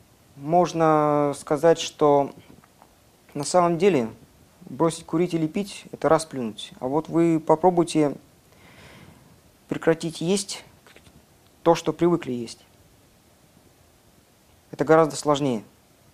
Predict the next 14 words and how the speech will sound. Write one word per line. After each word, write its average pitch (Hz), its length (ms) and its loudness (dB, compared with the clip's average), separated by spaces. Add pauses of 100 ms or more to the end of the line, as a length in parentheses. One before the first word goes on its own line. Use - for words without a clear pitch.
(3250)
Может 160 200 0
показаться 175 420 2
странным. 123 500 0 (1300)
Какой 185 300 6
здесь 165 200 -4
может 151 200 -2
быть 135 140 -12
кредит? 147 340 -6 (880)
Что - 180 -4
мы 170 140 0
получаем, 143 500 -2
собственно, 117 380 -10
какой 151 300 -2
кредит? 135 440 -10